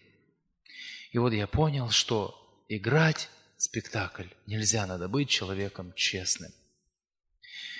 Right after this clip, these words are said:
И когда я пришёл к пресвитеру с просьбой, чтобы меня отлучили от церкви,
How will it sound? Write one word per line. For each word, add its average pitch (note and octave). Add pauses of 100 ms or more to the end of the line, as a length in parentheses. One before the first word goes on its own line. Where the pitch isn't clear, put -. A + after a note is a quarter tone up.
(100)
И B2+
когда C3+
я B2+
пришёл B2+
к -
пресвитеру B2+
с -
просьбой, A#2
чтобы G#2
меня A2
отлучили D3+
от C#3
церкви, -